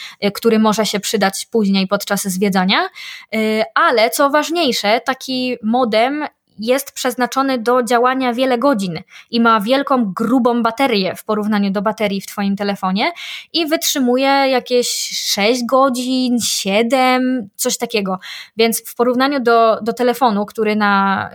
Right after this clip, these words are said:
włączonym hotspocie potrafi po dwóch godzinach całkowicie wysiąść, to ten modem daje radę. Cały dzień pracy bez problemu się ogarnie na nim, mm, i internet działa wszędzie. Zasięg ma dokładnie taki sam jak twój telefon.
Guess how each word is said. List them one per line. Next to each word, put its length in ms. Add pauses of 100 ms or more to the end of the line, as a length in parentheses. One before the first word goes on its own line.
włączonym 540
hotspocie 600
potrafi 420
po 140
dwóch 260
godzinach 400
całkowicie 480
wysiąść, 580 (420)
to 360 (360)
ten 300
modem 520
daje 200
radę. 320 (120)
Cały 260
dzień 180
pracy 340
bez 200
problemu 420
się 400
ogarnie 440
na 140
nim, 180 (480)
mm, 400
i 200 (140)
internet 480
działa 180
wszędzie. 440 (360)
Zasięg 440
ma 100
dokładnie 400
taki 240
sam 200
jak 140
twój 400 (340)
telefon. 480